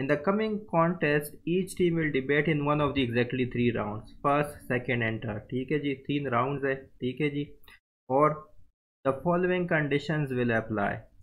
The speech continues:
अब conditions को आप सोच समझ कर पढ़िए। Why will not debate in first or third round? देखिए, अब तीन rounds हैं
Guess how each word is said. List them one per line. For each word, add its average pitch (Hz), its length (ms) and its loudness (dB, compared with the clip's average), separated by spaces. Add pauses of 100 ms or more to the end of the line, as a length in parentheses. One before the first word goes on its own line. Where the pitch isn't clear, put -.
(120)
अब 156 160 -10
conditions 147 520 -2
को 135 220 0
आप - 160 -10
सोच 123 180 -2
समझ 107 300 -4
कर 98 260 -10
पढ़िए। 104 360 -4 (640)
Why 143 300 6
will 175 240 2
not 170 240 2
debate 147 420 0 (140)
in 135 80 -2 (160)
first 147 340 0 (120)
or 123 100 4 (160)
third 110 340 0
round? 123 320 0 (560)
देखिए, 165 260 -2
अब 160 120 -2 (200)
तीन 196 260 2
rounds 147 420 0
हैं 127 180 -2